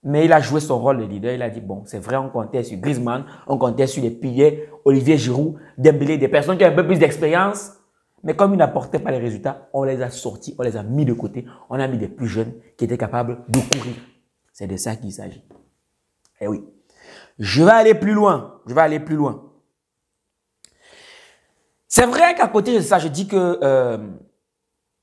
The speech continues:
les aînés ont tendance à appuyer les plus jeunes dans notre communauté. Mais à côté, j'aimerais aussi m'adresser aux plus jeunes. C'est-à-dire, j'ai envie de vous dire,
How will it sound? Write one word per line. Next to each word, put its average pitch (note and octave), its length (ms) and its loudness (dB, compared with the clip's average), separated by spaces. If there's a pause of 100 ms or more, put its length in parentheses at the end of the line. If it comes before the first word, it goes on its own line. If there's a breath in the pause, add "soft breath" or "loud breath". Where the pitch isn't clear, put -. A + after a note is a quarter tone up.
(360)
les D#3 360 6
aînés F3+ 180 6
ont G3+ 120 2
tendance E3+ 680 2
à C3 240 2
appuyer D3+ 380 0
les D3+ 100 4
plus D3 160 -4
jeunes C#3+ 200 -2
dans B2 100 -6
notre C#3 240 -8
communauté. G#2 640 -12 (400)
Mais D3 100 2
à D#3+ 40 4
côté, F3+ 260 -2
j'aimerais G#3 320 4
aussi G3+ 120 -4
m'adresser E3 460 2
aux G#3 100 6
plus G3 200 0
jeunes. D#3+ 400 2 (840)
C'est-à-dire, F3+ 380 4
j'ai G#3 80 6
envie G3 140 0
de F3 60 6
vous E3 140 0
dire, E3+ 260 -4